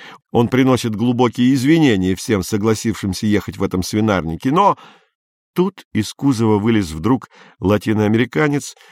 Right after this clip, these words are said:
презрительно сплюнул фрицу под ноги и, сунув большие пальцы под подтяжки, неторопливо зашагал прочь.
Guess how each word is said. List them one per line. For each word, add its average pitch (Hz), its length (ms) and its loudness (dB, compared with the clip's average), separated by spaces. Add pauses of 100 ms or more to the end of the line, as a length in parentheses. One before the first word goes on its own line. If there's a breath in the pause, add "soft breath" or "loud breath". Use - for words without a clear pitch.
(220 soft breath)
презрительно 139 680 0
сплюнул 110 640 -2
фрицу 95 520 -4
под 147 200 0
ноги 120 340 -4
и, 139 100 -2
сунув 104 480 -2
большие 87 440 -2 (100)
пальцы 90 320 -2
под - 220 -10
подтяжки, 147 680 -4 (340 loud breath)
неторопливо 101 720 0
зашагал 82 520 -6
прочь. - 340 -14